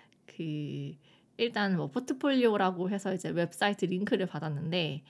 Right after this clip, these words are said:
막 에러 페이지가 사방에서 떠요. 막 뭘 클릭했는데 사공사 뜨고 있어요.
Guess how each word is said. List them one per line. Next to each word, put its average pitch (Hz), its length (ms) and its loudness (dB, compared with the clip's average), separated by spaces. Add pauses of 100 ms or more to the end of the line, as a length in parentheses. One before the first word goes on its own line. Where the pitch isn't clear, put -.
(460)
막 - 120 -12
에러 233 240 6
페이지가 220 460 2
사방에서 214 520 2
떠요. 202 340 2
막 185 140 -4
뭘 185 200 0
클릭했는데 226 600 0
사공사 233 560 0
뜨고 208 180 0
있어요. 190 400 -4